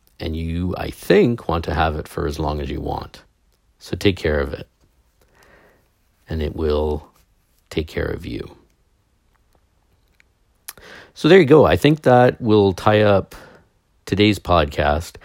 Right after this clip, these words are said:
If you're enjoying this podcast, please give it a review. Better yet, pass it on to your friends. Tell them to listen to it. Heck,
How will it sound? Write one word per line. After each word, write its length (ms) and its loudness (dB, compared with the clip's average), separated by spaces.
If 160 0
you're 240 6
enjoying 880 2
this 180 2
podcast, 680 -2
please 760 0
give 180 -4
it 100 -4
a 40 -6
review. 540 -6
Better 220 6
yet, 580 6
pass 260 2
it 60 -2
on 180 4
to 40 -2
your 100 0
friends. 680 -2
Tell 200 2
them 320 0
to 100 -2
listen 340 -2
to 200 -8
it. 220 -10
Heck, 340 -8